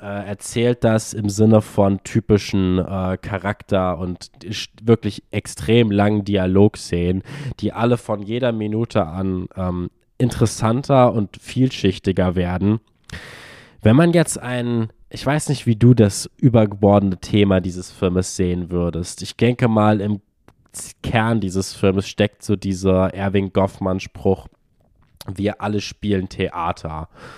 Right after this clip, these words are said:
Und das wird stark durch die Beziehung von, äh, dem Lehrer und einer jungen Schülerin, in der er,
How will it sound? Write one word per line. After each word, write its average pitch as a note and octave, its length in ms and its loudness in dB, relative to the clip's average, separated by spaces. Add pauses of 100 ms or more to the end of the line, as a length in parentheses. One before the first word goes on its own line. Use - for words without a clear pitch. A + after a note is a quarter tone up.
(200)
Und F#2+ 420 -10 (440)
das G2+ 240 -10
wird B2+ 220 2
stark A2 440 -6
durch A#2 220 -8
die A2 80 -10
Beziehung G#2 640 -8
von, F#2+ 460 -8
äh, F#2 540 -2
dem F#2+ 220 -2
Lehrer G2 400 0
und G#2+ 200 -4
einer F#2 360 -6
jungen G2+ 420 -4
Schülerin, G2 840 -8 (140)
in G#2 180 -12
der G#2 240 -4
er, F#2+ 360 -8